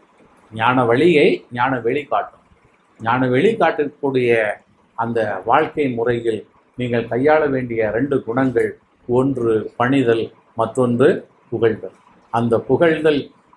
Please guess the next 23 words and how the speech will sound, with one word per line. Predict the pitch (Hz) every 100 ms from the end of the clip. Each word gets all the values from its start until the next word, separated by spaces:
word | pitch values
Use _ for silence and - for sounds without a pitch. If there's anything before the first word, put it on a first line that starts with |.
| _ _ _ -
பணிதல் | 131 151 147 127
என்பது, | 120 117 110 110 107 - _
பணிதல் | 123 135 139 131 131 -
உங்களை | 120 135 139 147 151
மனிதனாக | 120 113 120 127 131 151 170
தக்க | - 110 127
வைத்துக் | 120 120 113
கொள்வது, | 110 107 104 107 101 - - _ -
பணிதல் | 113 135 139 123
என்பது | 110 110 107 110 - - _ 113
குருவோடு | 120 135 131 147 180 139
இணைந்து | 117 131 135 -
குருக்கு | 117 120 123 131 170 - - _
தொண்டு | 123 123 123
செய்வது. | - 107 101 98 98 _ _
இந்த | 117 117 110
இரண்டையும் | 107 113 156 175 175 196
நீங்கள் | 143 120 117
முறையாக | 110 120 135 147 151
செய்தீர்கள் | - 113 120 120 110 104
என்றால் | 107 110 110 - _ _ -
இந்த | 110 104 104
வாழ்க்கை | 92 107 135 120 110 104